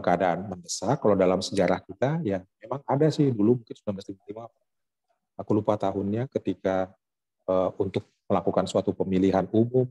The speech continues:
gitu ya, dilakukan juga. Kemudian, eh, kalau aku nggak salah itu waktu terjadinya, eh,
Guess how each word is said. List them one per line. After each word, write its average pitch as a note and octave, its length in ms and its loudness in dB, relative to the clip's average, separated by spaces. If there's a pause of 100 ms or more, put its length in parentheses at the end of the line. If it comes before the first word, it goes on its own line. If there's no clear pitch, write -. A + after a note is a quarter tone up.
gitu - 160 -14
ya, A#2 160 -4
dilakukan F#2+ 480 0
juga. F2 380 -2 (1160)
Kemudian, A#2 760 2
eh, A#2 480 -6
kalau A2 400 0
aku - 120 -14
nggak A2 200 -6
salah B2+ 440 -2 (280)
itu A2 320 -4 (160)
waktu G#2 440 -4
terjadinya, G2 960 -4 (1300)
eh, G2 260 -2